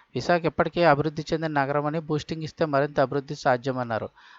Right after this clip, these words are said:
నా అమరావతిని అభివృద్ధి చేయాలంటే బాగా లేట్ అవుతుందని, వీలైనంత త్వరగా హైదరాబాద్, చెన్నై స్థాయికి ఎదగాలని సీఎం జగన్ ఆశాభావం వ్యక్తం చేశారు. రాష్ట్రానికి చాలా చేశామని చెప్పుకొచ్చారు. తాను అధికారంలోకి వచ్చిన తర్వాత రెండు లక్షల ముప్పై వేల మందికి ఉద్యోగాలు ఇచ్చామని,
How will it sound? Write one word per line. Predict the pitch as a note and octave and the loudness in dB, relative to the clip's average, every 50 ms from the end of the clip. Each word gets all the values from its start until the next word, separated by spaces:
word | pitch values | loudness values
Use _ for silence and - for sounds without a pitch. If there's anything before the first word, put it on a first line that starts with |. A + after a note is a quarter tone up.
| - _ - | -20 _ -4
నా | - B2 B2 | -2 0 0
అమరావతిని | B2 B2 C3 D3+ E3 E3 E3+ E3+ E3+ - E3 D#3 | 0 0 2 4 6 6 6 6 4 2 2 0
అభివృద్ధి | C#3+ C3+ D3+ D#3+ D3 D3+ D3 | 2 2 2 0 -2 -2 -4
చేయాలంటే | - D#3+ D3+ D3+ D3+ D3 C#3 E3 D3+ | 2 4 4 4 4 2 0 0 0
బాగా | B2+ B2 A#2+ A#2 B2+ C3+ D3 D3 | 4 6 8 8 8 8 6 4
లేట్ | C3+ A#2 B2 C3 C3 D3+ | 4 4 2 0 2 0
అవుతుందని, | C#3+ C#3 - D3 C#3 C#3+ C#3+ D#3+ E3 | 0 0 -2 -4 -4 -2 -2 -2 -2
వీలైనంత | D3 C#3 C#3 C3+ C#3 C3+ C3+ C3 B2+ C#3 | -2 0 0 0 0 0 -2 -2 -4 -6
త్వరగా | B2 - C3 C3 C3+ C#3 D3+ D3 | -4 0 2 2 2 4 4 4
హైదరాబాద్, | C#3 B2+ C3 B2+ C3+ C#3+ D3 C#3+ C#3 C#3+ C#3+ C3+ C3+ - | 4 4 4 2 4 4 4 4 6 4 2 2 2 0
చెన్నై | C3+ B2+ B2+ C#3 C3+ | 0 0 0 -2 -4
స్థాయికి | B2+ - - C3+ C3+ B2 - | -4 0 0 2 2 2 0
ఎదగాలని | A#2+ A#2 B2+ B2+ C3+ C3 C3+ C#3 E3 F#3 _ - - - - _ | -2 0 2 2 2 2 0 -2 -6 -8 _ -14 -20 -20 -20 _
సీఎం | - - D3 D3 D3+ D#3 C#3+ | -8 -2 0 0 0 0 2
జగన్ | C#3+ C#3+ C#3 C#3+ D3 C#3+ | 2 2 2 4 4 4
ఆశాభావం | C3 C3 C3+ - D3+ C#3 C#3+ C#3+ C#3+ C#3+ C#3+ | 4 2 4 2 2 4 6 6 6 4 4
వ్యక్తం | C#3+ C3+ - - C#3+ C3 C3 | 0 -2 -4 -4 -6 -4 -4
చేశారు. | B2+ A#2+ - - A2+ G#2 G2 _ _ _ _ - - - _ _ - | -4 -4 -2 0 -2 -2 -2 _ _ _ _ -20 -20 -20 _ _ 4
రాష్ట్రానికి | C#3+ D#3 D3 - - E3+ E3+ F3 D#3+ D3 - | 4 4 4 4 0 0 0 0 -2 2 4
చాలా | D3+ D3 D3+ D#3+ D#3 - E3 | 6 8 8 6 4 4 0
చేశామని | D#3 - - D#3 D3+ D#3 C#3+ - | -2 0 0 0 0 0 -2 -4
చెప్పుకొచ్చారు. | D3 - - - D#3 C#3 - - B2+ A2 A2 - _ _ _ _ _ _ _ - | -4 -4 -4 -6 -6 -4 -2 0 -2 -2 -2 -6 _ _ _ _ _ _ _ 6
తాను | B2+ C#3 D#3 D#3 D3 | 8 8 8 6 4
అధికారంలోకి | C#3 C3+ C#3 - D#3+ D#3+ D#3+ E3 D#3+ E3 E3 D3+ E3 | 0 0 2 4 6 6 6 6 4 2 0 2 0
వచ్చిన | D#3 - - D#3 | -2 -2 -2 0
తర్వాత | D#3 D#3 E3+ F3 F3 | 2 2 4 4 4
రెండు | E3 D3+ C#3 C3+ D3+ | 4 2 2 2 2
లక్షల | D3 D3 C#3+ - - D3+ D3 | 2 2 2 2 2 0 2
ముప్పై | D3 D3 C3+ - - D3 | 2 0 0 0 2 4
వేల | C#3+ C#3+ C#3+ C#3+ | 6 6 6 4
మందికి | C#3 C#3 C#3+ D3 D#3 D#3+ D#3+ | 4 0 -2 -4 -4 -4 -4
ఉద్యోగాలు | C#3+ C3+ D#3 D#3 D3 D#3 D3+ D3 | -4 0 2 2 4 4 4 2
ఇచ్చామని, | D3 - - D#3+ C#3+ D3 D#3 E3+ | 2 0 0 0 0 0 0 -4